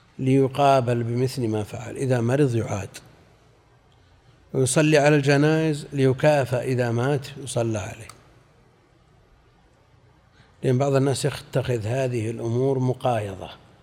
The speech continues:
تقول: "نذهب لنصلي على فلان"، يقول: "الله مات أبوي ولا جاي يصلي عليه"، أو "مات ولدي ما جاي يصلي عليه معنا".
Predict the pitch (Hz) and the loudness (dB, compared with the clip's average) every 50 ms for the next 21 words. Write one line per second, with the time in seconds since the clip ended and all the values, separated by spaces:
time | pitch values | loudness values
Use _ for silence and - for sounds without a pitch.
0 | _ _ _ _ _ _ _ _ _ _ _ _ _ _ _ _ _ _ _ _ | _ _ _ _ _ _ _ _ _ _ _ _ _ _ _ _ _ _ _ _
1 | _ _ _ _ _ _ _ _ _ _ _ _ _ _ _ _ _ _ _ _ | _ _ _ _ _ _ _ _ _ _ _ _ _ _ _ _ _ _ _ _
2 | _ _ _ _ - 135 117 127 135 135 147 165 170 160 156 151 147 143 139 - | _ _ _ _ -10 -6 -2 0 2 4 4 4 6 6 6 6 6 4 4 4
3 | - 165 147 139 139 135 139 139 139 123 113 139 139 147 160 175 175 160 - - | 2 0 2 2 2 2 2 0 0 2 2 2 2 2 2 0 -2 -4 -6 -8
4 | - - 170 151 135 127 120 113 117 123 156 160 - - - - - _ 208 185 | -6 -6 -4 -4 -4 -4 -6 -8 -10 -12 -14 -18 -20 -20 -20 -20 -16 _ -8 -4
5 | 151 127 123 151 151 165 208 196 160 139 127 127 131 123 113 135 120 110 104 104 | -4 -2 0 0 2 4 4 4 6 6 4 4 2 2 0 -2 -4 -4 -4 -6
6 | 107 104 107 113 117 - - - - _ _ _ _ 113 104 90 90 85 _ _ | -10 -10 -12 -14 -16 -18 -20 -20 -20 _ _ _ _ -20 -18 -18 -18 -20 _ _
7 | _ _ _ _ _ _ _ _ _ _ _ _ _ - 139 131 131 135 131 120 | _ _ _ _ _ _ _ _ _ _ _ _ _ -8 -4 -2 0 0 0 -2
8 | - 131 123 131 151 160 156 139 131 127 120 120 110 110 - 110 107 107 - 135 | -2 -4 -4 -4 -4 -2 -2 -2 -2 -2 -2 -4 -4 -4 -6 -8 -10 -10 -14 -16
9 | 131 123 120 117 113 110 117 120 117 - | -16 -16 -14 -14 -12 -12 -14 -16 -18 -20